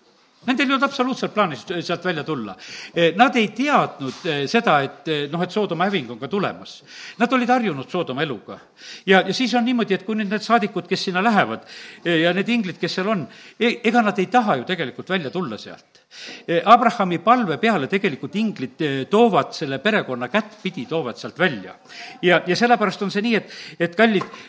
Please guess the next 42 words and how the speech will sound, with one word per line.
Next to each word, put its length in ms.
eh, 200
osade 440
inimeste 460
pärast 320
tuleb 220
lihtsalt 340
niimoodi 320
palvetada, 440
et 60
las 200
Jumala 300
inglid 300
sekkuvad 480
ja, 200
ja 80
tulevad 360
lihtsalt 280
kättpidi, 600
eh, 280
inimesi 460
välja 280
tirima 300
nendest 280
olukordadest, 640
kus 220
nad 100
on. 240
Aga 160
ega 160
ma 160
ütlen 160
sedasi, 320
et 60
ega 200
lõpuni 400
see 120
kättpidi 580
välja 180
tirimine 340
ei 100
aita. 360
Eh, 200